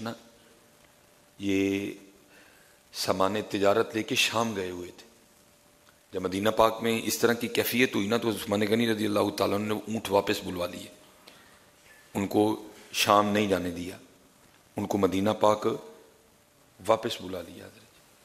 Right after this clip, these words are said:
वो जब ऊँट वापस आए ना, तो जो ताजिर थे ना, वो सारे हज़रत उस्मान गनी रज़ी अल्लाह ताला अन्हु के पास आए, क्योंकि उनको पता था कैद पड़ा हुआ है, गला है कोई नहीं, हम उस्मान गनी से ख़रीद लेंगे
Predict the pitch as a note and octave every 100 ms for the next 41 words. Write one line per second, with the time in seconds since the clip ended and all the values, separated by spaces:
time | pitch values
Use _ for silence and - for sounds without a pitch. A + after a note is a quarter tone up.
0 | - _ _ - - _ _ _ - A#2
1 | B2 B2 - - - - _ _ G#2+ A2+
2 | - B2 C3+ A#2 A2+ D3+ D3 B2+ A#2+ B2
3 | B2 A#2+ A#2+ A#2+ - - B2 B2+ C#3+ -
4 | C3+ C3+ - - - - - - - -
5 | G2 G2+ G#2+ G2+ F#2 G2 - G2+ G2+ G2+
6 | G#2+ G#2 G2 F#2+ F#2 F2+ F#2+ F2+ F2+ F2+
7 | F#2+ G2+ F#2 - A2 G2+ G2 G#2+ G#2 G#2+
8 | G#2+ A2 G#2+ G2+ - - - F#2+ F#2+ -
9 | G#2 G2 E2+ - - - - - - -
10 | _ _ _ - F#2 F#2 G2+ F2+ F2+ F#2
11 | G2+ F#2+ F2+ - - - _ _ - -
12 | - F#2+ - F#2+ F#2+ G2 G2+ G2+ G#2 -
13 | F#2 F#2+ A2+ A#2+ A2+